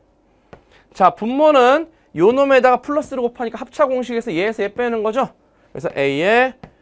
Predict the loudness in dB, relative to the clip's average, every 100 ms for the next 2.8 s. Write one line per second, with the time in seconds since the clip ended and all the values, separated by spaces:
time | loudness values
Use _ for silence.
0 | _ _ _ -4 2 2 2 -6 0 0
1 | 0 -8 -4 -2 2 2 2 -2 -4 -6
2 | -4 -2 -2 -4 -6 -4 -4